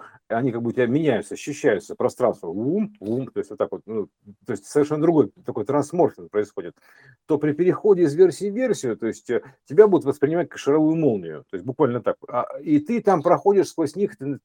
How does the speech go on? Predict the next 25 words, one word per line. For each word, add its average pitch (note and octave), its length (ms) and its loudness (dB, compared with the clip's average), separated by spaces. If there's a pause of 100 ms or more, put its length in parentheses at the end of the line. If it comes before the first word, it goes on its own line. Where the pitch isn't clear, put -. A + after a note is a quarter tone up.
ты F#3+ 220 -4 (300)
на-, C#3+ 440 0
э, C#3 180 2
находишься D3 720 -2
в, B2 260 -8
ты D3+ 120 -6
можешь D3+ 200 -4
проходить D3 380 -4
в C#3 40 -4
этом C3+ 160 -4
состоянии D#3 360 -2
только C3 220 -2 (260)
в A#2+ 240 -8
частоте D3 420 -6
плазмы, F#2 560 4
то F#2+ 100 -6
есть - 260 -8
в, G2+ 60 -8
в G2+ 400 -6 (120)
очень D#3 360 2
гипервысокая A2 640 -6
частота, F#3 520 2
то - 140 0
есть, - 180 -4
а, A2 100 -4